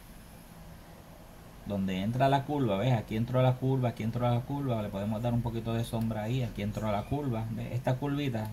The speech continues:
como que entró, aquí también un poquito más de sombrita, ¿verdad? Para,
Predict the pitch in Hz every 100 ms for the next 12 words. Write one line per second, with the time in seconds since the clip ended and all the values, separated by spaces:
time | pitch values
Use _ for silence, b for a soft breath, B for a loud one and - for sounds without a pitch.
0 | - - 101 104 98 101 143 165 - -
1 | - - B B B B 101 - 131 160
2 | - 90 92 110 120 117 110 110 113 113
3 | 117 117 117 135 160 - 104 117 170 175
4 | - 98 95